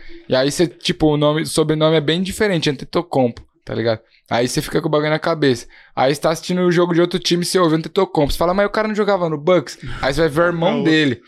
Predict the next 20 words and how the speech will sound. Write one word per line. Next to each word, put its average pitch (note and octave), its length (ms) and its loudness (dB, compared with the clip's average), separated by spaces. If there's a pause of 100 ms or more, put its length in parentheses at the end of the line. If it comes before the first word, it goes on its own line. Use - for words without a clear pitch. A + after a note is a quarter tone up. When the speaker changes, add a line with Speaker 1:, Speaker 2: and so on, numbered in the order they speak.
(100)
Speaker 1:
sacou? C#3 400 -2 (240)
Então F3 140 2
aí G3 80 2
você G#3+ 100 -4
começa A3+ 380 0
a A#3 40 -4
conhecer, A#3+ 440 -2
vai A3 140 0
conhecendo, A#3 520 -2
né, F3+ 140 -2
mano? C#3+ 260 0
Mas B2+ 240 0
assim, D3 240 -4
todos, D#3+ 440 2
todos D3+ 260 0
eu F#3 60 0
não F#3+ 120 -6
conheço, G3 380 -2
não. D3+ 240 -4
Conheço B2 420 -6